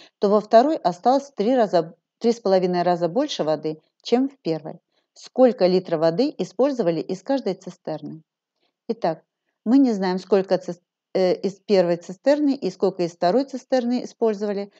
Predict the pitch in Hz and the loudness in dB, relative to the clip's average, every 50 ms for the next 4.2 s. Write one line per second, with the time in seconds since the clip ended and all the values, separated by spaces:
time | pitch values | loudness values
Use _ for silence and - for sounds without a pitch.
0 | _ _ - 233 262 285 277 226 196 202 214 254 277 277 - - 185 180 - - | _ _ -2 0 2 2 2 2 0 0 0 0 0 -2 -2 -2 -2 -2 -2 -2
1 | - 190 185 175 170 170 - 185 - _ 294 311 320 240 - - - 233 247 233 | 0 2 2 2 0 -2 -8 -16 -6 _ -2 -2 -2 -4 -4 -2 -4 -2 -2 -2
2 | 220 208 185 170 151 156 165 175 180 180 175 160 170 143 135 147 147 151 - - | -4 -2 -4 -4 -4 -2 -4 -2 -2 -2 -4 -4 -6 -6 -6 -10 -10 -10 -12 -16
3 | - - _ _ _ _ _ _ _ _ _ _ _ _ 220 220 214 214 214 170 | -18 -20 _ _ _ _ _ _ _ _ _ _ _ _ 4 4 4 4 0 -4
4 | 160 160 160 160 | -6 -6 -8 -10